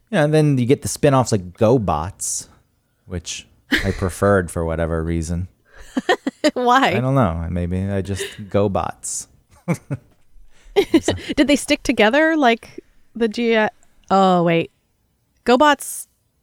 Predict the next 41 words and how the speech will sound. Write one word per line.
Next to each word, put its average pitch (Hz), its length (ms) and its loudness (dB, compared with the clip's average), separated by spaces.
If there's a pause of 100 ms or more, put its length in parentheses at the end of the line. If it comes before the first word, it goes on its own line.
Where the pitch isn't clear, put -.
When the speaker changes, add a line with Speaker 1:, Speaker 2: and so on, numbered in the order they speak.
(100)
Speaker 2:
GoBots 294 340 4
wasn't 185 380 0
a 180 80 -4
G 180 140 0
I 165 100 2
Joe 202 240 2
thing. 147 220 -4
That 185 100 -4
was 185 100 -6
a 170 120 -8
Speaker 1:
Yeah, 98 180 2
it 90 40 2
was 82 100 0
a 90 40 0
Speaker 2:
Transformers 87 160 0
Speaker 1:
ripoff 85 160 -2
Speaker 2:
thing. 78 80 -10
Speaker 1:
of 76 60 -8
Transformers. 82 760 -8 (680)
Speaker 2:
Did 240 120 2
they 226 80 6
stick - 220 -4
together 208 340 2
like 208 160 0
Transformers? 208 440 0
Speaker 1:
I 135 60 6
don't 101 100 2
remember. 92 440 0 (100)
That 165 100 4
was 196 120 4
the 190 80 4
thing. 180 200 2
I 104 80 6
rarely 127 340 4
got 92 260 2
the - 60 -10
toys 95 540 0 (300)
associated 92 680 0
with 85 160 -6
the 98 80 -8
cartoons. 90 640 -6